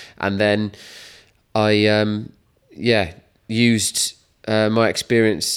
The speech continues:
as an actor, like, on set to kind of, I was making films. I, I was very lucky to, I, I did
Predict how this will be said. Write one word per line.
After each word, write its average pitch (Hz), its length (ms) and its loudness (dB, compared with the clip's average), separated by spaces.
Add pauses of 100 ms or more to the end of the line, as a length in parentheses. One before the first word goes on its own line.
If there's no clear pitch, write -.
as 101 160 -2
an 107 100 0
actor, - 380 -4
like, 101 260 -4
on 101 220 -4
set - 360 -4
to - 240 -6
kind 98 220 -6
of, - 340 -10
I - 60 -10
was 98 140 -6
making 104 320 -6
films. 107 400 -6
I, 101 60 -2
I 95 160 -4
was 92 100 -6
very 98 200 -2
lucky 98 300 -6
to, 92 580 -6
I, - 40 -12
I 98 40 -10
did 95 300 -12